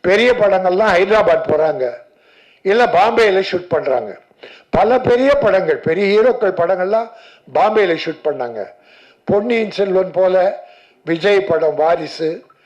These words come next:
அப்புறம் அஜித் படம் எல்லாம் ஹைதராபாத். அப்பனா இங்க இருக்க தொழிலாளி கதி என்ன? இங்கத்தெ தமிழ் பணம் பூரா அந்த போனா தமிழ்நாட்டின் வரவு என்ன, வருவாய் என்ன? அந்த வருத்தத்துல நான் ஒரு லெட்டர்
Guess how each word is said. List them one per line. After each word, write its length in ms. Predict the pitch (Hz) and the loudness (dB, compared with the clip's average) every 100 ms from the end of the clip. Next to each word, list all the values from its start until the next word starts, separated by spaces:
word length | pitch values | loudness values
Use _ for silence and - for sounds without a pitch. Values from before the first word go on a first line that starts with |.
| _ _ | _ _
அப்புறம் 260 | - 180 170 | -4 0 0
அஜித் 360 | 170 196 196 | 0 -2 -4
படம் 240 | 165 170 185 | -2 -2 0
எல்லாம் 520 | 185 220 220 135 - - - | 0 0 0 -2 -8 -20 -6
ஹைதராபாத். 680 | 165 214 214 - 135 117 - - _ _ _ - | 0 2 2 2 0 -4 -10 -20 _ _ _ -6
அப்பனா 260 | 190 262 | -2 0
இங்க 240 | 269 240 220 | 0 0 0
இருக்க 200 | 208 202 | 0 0
தொழிலாளி 540 | 208 247 262 233 196 | 2 4 4 2 2
கதி 260 | 185 180 180 | 0 2 2
என்ன? 340 | 156 151 160 - _ _ _ _ _ _ _ _ _ _ _ _ - | 2 0 -4 -8 _ _ _ _ _ _ _ _ _ _ _ _ -6
இங்கத்தெ 520 | 190 240 247 233 196 | -2 0 0 0 0
தமிழ் 300 | 202 208 269 | 2 2 0
பணம் 420 | - 220 220 220 | 0 0 0 -2
பூரா 360 | 196 226 240 254 | 0 2 4 4
அந்த 240 | 185 196 | 2 0
போனா 580 | 196 190 180 151 170 226 - - _ | 0 0 0 0 -2 -4 -12 -20 _
தமிழ்நாட்டின் 560 | - 196 254 240 240 220 | -2 0 2 0 0 0
வரவு 380 | 185 170 190 170 | 2 4 4 4
என்ன, 280 | 147 143 143 | 2 0 2
வருவாய் 400 | 147 180 180 147 | 2 4 4 2
என்ன? 320 | 127 117 - _ _ _ _ _ _ _ | 0 -8 -14 _ _ _ _ _ _ _
அந்த 280 | 185 214 202 | -6 -2 2
வருத்தத்துல 680 | 180 196 254 240 233 202 202 | 2 2 0 -2 0 0 2
நான் 220 | 175 170 | 0 0
ஒரு 200 | 156 151 | 0 2
லெட்டர் 380 | 147 147 190 | 0 0 -2